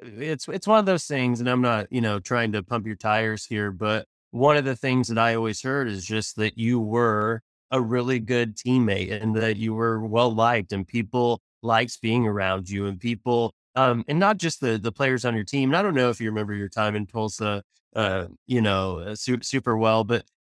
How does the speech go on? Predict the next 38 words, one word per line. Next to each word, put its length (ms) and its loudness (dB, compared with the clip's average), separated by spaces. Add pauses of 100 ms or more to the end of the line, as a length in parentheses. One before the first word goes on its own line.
that 120 -10
you 160 -2
just, 400 -2
you 160 -2
were, 160 -6
you 160 -2
had 240 2
a 100 2
great 520 0
personality. 880 2 (220)
You, 380 0
you 240 -2
were 140 0
really 280 0
good 240 0
with 180 -4
the 100 -4
kids. 720 0 (220)
You 80 -4
were 120 0
really 280 2
good 340 2
with, 340 0
like, 360 2
the 100 -6
fans. 720 2
And 280 2
I 140 0
just 300 -4
feel 220 0
like, 400 0 (260)
um, 480 2 (160)
and 160 -6
not 200 0
to 60 -8
be 120 0
whatever, 340 2
but 300 -2